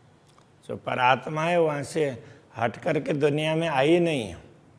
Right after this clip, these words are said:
ये तो उसके अंतःकरण में, आ, ये उसको भ्रांति हुई है।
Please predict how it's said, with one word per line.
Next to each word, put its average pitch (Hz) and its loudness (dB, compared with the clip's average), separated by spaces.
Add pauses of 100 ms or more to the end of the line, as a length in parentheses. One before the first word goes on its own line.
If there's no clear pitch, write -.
(280)
ये 127 -8
तो 123 -10
उसके 180 -4
अंतःकरण 165 -2
में, 165 -2
आ, - -2 (340)
ये 123 2 (800)
उसको 135 0
भ्रांति 131 0
हुई 123 2
है। 98 -4